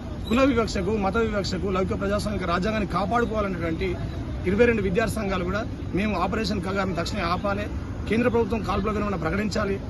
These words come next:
అదేవిధంగా శాంతి చర్చలకు ముందుకు రావాలని" చెప్పేసి మేము కోరుతూ ఈరోజు ఈ మీడియా సమావేశం నిర్వహిస్తా ఉన్నాం. మేము కోరుకునేది ఏంటంటే, మొట్టమొదటగా ఈ భారతదేశంలో రాజ్యాంగం అమల్లో ఉందా?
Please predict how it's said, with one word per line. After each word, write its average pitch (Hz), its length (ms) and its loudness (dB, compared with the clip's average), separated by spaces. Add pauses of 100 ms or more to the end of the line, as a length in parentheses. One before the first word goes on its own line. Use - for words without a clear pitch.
(140)
అదేవిధంగా 220 480 2
శాంతి 196 340 0
చర్చలకు 208 260 0
ముందుకు 190 240 0
రావాలని" 196 280 2
చెప్పేసి 185 460 -2 (300)
మేము 180 120 2
కోరుతూ 233 380 4
ఈరోజు 202 400 0 (220)
ఈ - 20 0
మీడియా 202 260 2
సమావేశం 180 340 -2
నిర్వహిస్తా 165 360 -2
ఉన్నాం. 151 240 -2 (380)
మేము 226 120 4
కోరుకునేది 254 440 6
ఏంటంటే, 226 460 2 (680)
మొట్టమొదటగా 233 800 6 (180)
ఈ 233 220 0 (440)
భారతదేశంలో 214 800 2 (200)
రాజ్యాంగం 233 580 4
అమల్లో 214 280 2
ఉందా? 156 300 0